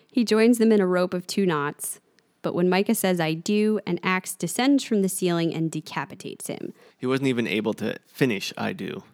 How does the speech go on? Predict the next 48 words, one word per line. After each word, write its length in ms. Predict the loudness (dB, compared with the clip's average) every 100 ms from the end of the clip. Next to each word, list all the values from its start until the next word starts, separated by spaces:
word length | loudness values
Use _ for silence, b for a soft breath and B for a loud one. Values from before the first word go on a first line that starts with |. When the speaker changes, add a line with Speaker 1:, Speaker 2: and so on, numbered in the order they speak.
| _
Speaker 1:
This 200 | -8 -6
is 140 | -8 -4
where 180 | -2 0
it 60 |
got 160 | 0 0
a 60 |
little 260 | 0 0 0
Speaker 2:
Gruesome. 480 | 4 4 4 2 2
Speaker 1:
wonky. 520 | 0 0 0 0 -2
The 160 | -4 0
axe 280 | 0 0 -4
coming 280 | 0 2 2
down 200 | 2 0
out 100 | 0
of 80 |
the 80 | -2
ceiling 560 | -6 -2 0 2 2 0
was 160 | -2 -4
like, 200 | -6 -6
"Uh-uh." 760 | -6 -6 -4 -4 -2 -2 -4 -6 _ _ _ _ _ b b b b b b _
Felt 200 | -4 -2
a 60 | -2
little 220 | 0 -2
cheap 320 | -2 -4 -4
horror 320 | -4 0 0 0
show 480 | 2 2 4 2 -4 _
movie-ish. 420 | -2 0 2 2
Speaker 2:
I 20 | 2
think 120 | 4
that 100 | 4
was 120 | 4
on 120 | 0
purpose. 520 | 0 -2 -2 -8 -12 -6
Speaker 1:
You 80 | -2
think 180 | 0 2
they 120 | 2
wanted 300 | 2 2 0
that? 200 | -2 -2
Speaker 2:
For 100 | -2
sure, 340 | 0 4 4
because 320 | 4 0 -4 -2
the 100 | 0
way 120 | 2
they 140 | 0
splattered 520 | -2 -4 -2 0 0 -2
the 80 |
blood 280 | -4 -2 0
on 300 | 0 -2 -6